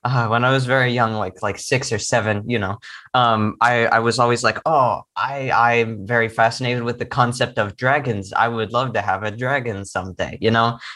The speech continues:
And then I learned, "Wait a second, people keep veiled chameleons. That's basically like a dragon. What the hell?" Um, thankfully, I didn't go that route as a starter reptile. I think we all know how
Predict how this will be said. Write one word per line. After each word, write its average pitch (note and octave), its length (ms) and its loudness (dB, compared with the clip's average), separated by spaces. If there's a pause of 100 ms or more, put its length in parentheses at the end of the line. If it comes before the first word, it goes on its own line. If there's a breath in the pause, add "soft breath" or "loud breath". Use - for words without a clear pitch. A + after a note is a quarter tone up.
And C3 140 4
then D3 120 4
I C#3 80 4
learned, C3 280 2
"Wait G3 180 2
a C3 80 4
second, A#2 440 -2 (160)
people A#3+ 380 -4
keep - 340 -2 (240)
veiled D3 360 2
chameleons. B2+ 720 2 (340)
That's F#3 200 2
basically F#3 560 0
like F#2 180 -2
a G2+ 60 -2
dragon. G2 400 -2
What F3 160 -4
the D3+ 80 4
hell?" B2 320 0 (240 loud breath)
Um, B2 380 2 (120)
thankfully, F3+ 420 2
I A#2 80 2
didn't D3+ 260 -6
go D3+ 160 2
that A2+ 220 2
route G#2 360 2
as G#2+ 140 -8
a G2+ 180 -6 (160)
starter G2+ 560 0 (200)
reptile. A2 380 0
I A2+ 80 4
think A2 240 -6
we A2 80 -2
all G2+ 120 4
know G2 180 -2
how G2 300 -4